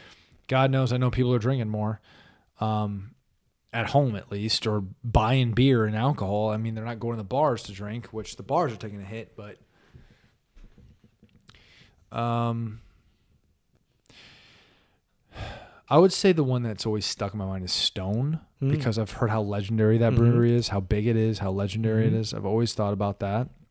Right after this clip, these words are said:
Speaker 2: I've been there.
Speaker 1: Uh, Stone, Southern Tier, just because
Speaker 2: Mm.
Speaker 1: you always
Speaker 2: Mm-hmm.
Speaker 1: hear about breweries west.
Speaker 2: Yep.
Speaker 1: You don't hear many breweries east.
Speaker 2: East.
Speaker 1: Except, like, Boston, or, um,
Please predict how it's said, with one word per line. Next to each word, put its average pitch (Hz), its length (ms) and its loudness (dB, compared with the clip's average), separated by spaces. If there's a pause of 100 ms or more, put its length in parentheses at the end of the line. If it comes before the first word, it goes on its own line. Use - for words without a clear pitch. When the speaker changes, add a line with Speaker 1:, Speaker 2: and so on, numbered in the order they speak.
(300)
Speaker 2:
I've 120 140 4
been 131 180 8
there. 127 140 -2 (920)
Speaker 1:
Uh, 104 240 0
Stone, 123 1000 8
Southern 123 480 2
Tier, 135 640 4
just - 180 -2
because 165 380 2
Speaker 2:
Mm. - 80 -12
Speaker 1:
you 127 300 2
always 139 320 4
Speaker 2:
Mm-hmm. 151 80 -2
Speaker 1:
hear 139 100 4
about 120 180 2
breweries 117 420 0
west. 98 800 -4 (140)
Speaker 2:
Yep. 135 100 0
Speaker 1:
You 120 60 -2
don't 131 180 0
hear 131 140 -4
many 120 160 0
breweries 107 440 -4
east. 110 160 -8
Speaker 2:
East. 123 380 4 (600)
Speaker 1:
Except, 139 240 2
like, 113 200 -4
Boston, 104 720 -4 (460)
or, 120 160 -2
um, 90 240 -6